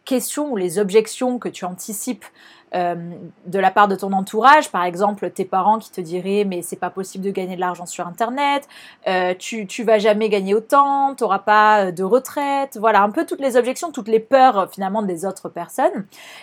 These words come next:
Et préparer ta réponse à ces questions pour montrer que tu y as réfléchi, que t'as un plan. Et peut-être qu'en montrant que toi, tu sais vers quoi tu vas,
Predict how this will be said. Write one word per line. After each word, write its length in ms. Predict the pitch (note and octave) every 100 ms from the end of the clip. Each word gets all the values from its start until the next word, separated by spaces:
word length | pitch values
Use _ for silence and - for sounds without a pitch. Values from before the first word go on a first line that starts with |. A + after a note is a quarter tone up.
| -
Et 140 | D#4
préparer 680 | - F4+ F4+ B3+ G3+ A#3+ F4+
ta 120 | E4+
réponse 580 | D4 G3+ - A3+ - - _ _ _ _ _ _ -
à 100 | B3
ces 160 | B3+ B3
questions 400 | G#3+ - A#3 - _ _
pour 120 | - B3+
montrer 300 | C4 B3+ F#4
que 100 | C#4+
tu 220 | - A#3+
y 60 |
as 80 | C4+
réfléchi, 500 | E4+ C4+ A3 - D#4
que 100 | D#4+
t'as 220 | A3+ D#4
un 120 | D#4+ G#3
plan. 280 | - G3+ - _ - - _
Et 100 | -
peut-être 340 | - D4 G4 -
qu'en 140 | D4+
montrant 460 | D#4 D#4+ - F4 E4+
que 400 | - D4+ D4+ D4+
toi, 600 | - D4 D4 D4 D4 C#4
tu 200 | - -
sais 220 | G3+ - D#4
vers 180 | C4 -
quoi 160 | - A3+
tu 160 | - F3
vas, 260 | G3 C4